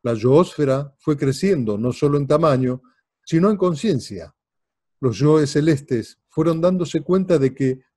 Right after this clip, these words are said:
no solo debían estar atentos a la vida de los terráqueos para su asistencia, sino que también podían dar la vuelta y contemplar un universo sin restricciones. Así que, inevitablemente,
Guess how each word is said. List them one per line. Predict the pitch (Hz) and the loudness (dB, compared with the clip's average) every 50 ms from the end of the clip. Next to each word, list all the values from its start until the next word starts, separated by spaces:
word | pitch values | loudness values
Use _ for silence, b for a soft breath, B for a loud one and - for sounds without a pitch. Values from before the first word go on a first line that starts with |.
| _ _ _ | _ _ _
no | 180 208 | 0 0
solo | 214 208 - 262 262 170 120 107 | 0 0 0 0 0 2 0 0
debían | 107 110 113 131 143 123 | 0 0 2 2 0 0
estar | 123 110 - 143 135 | -2 -2 -2 0 0
atentos | 127 113 - 143 139 143 135 131 - - | 0 0 0 -2 -2 -2 -2 -4 -4 -4
a | 120 | -4
la | 104 101 | -4 -4
vida | 107 123 131 127 | -2 0 0 0
de | 113 104 | 0 -2
los | 101 101 95 - | -4 -8 -8 -6
terráqueos | 127 117 131 165 156 143 135 120 101 - | -6 -2 0 0 0 0 -2 -6 -8 -8
para | - 110 101 98 | -8 -10 -10 -10
su | 92 - 117 | -10 -10 -12
asistencia, | 104 - - 135 - - 185 170 143 139 135 117 - b b b b b | -12 -10 -12 -8 -2 -2 -2 0 0 0 -2 -2 -2 b b b b b
sino | b - 180 180 233 247 | b -2 0 0 2 2
que | 226 196 | 0 0
también | - 175 165 170 160 175 190 190 180 175 170 | 0 0 -2 0 -2 0 2 2 2 2 0
podían | - 143 135 135 143 156 151 147 | 0 2 2 2 2 2 0 0
dar | 147 147 151 151 | 0 0 0 2
la | 151 | 2
vuelta | 147 160 170 143 120 110 - 113 104 110 | 2 2 2 0 0 -2 -4 -6 -6 -6
y | 120 | -6
contemplar | - - 156 160 147 151 147 143 135 147 135 120 - 123 - _ _ _ _ _ - | -4 -4 -4 -4 -4 -4 -4 -4 -2 -2 0 -2 -2 -4 -10 _ _ _ _ _ -6
un | 180 180 190 | -2 -2 0
universo | 185 165 143 135 123 135 143 135 127 - - 123 | 0 0 0 0 0 0 0 0 -2 -4 -6 -6
sin | - - 143 135 | -4 -4 -4 -2
restricciones. | 120 110 101 - - 92 90 - - 92 76 - _ - - - _ _ _ _ _ _ _ _ _ _ _ _ _ _ _ _ _ _ _ _ | -2 -4 -8 -10 -12 -16 -16 -16 -14 -16 -16 -16 _ -20 -20 -20 _ _ _ _ _ _ _ _ _ _ _ _ _ _ _ _ _ _ _ _
Así | - 117 - - 147 139 | -10 -10 -6 -6 -6 -2
que, | - 143 135 | 0 2 2
inevitablemente, | 127 123 127 127 131 135 135 151 151 147 147 143 143 135 120 101 - 110 101 98 98 | 2 2 0 0 0 0 2 2 2 2 2 2 0 0 0 -2 -4 -6 -6 -6 -10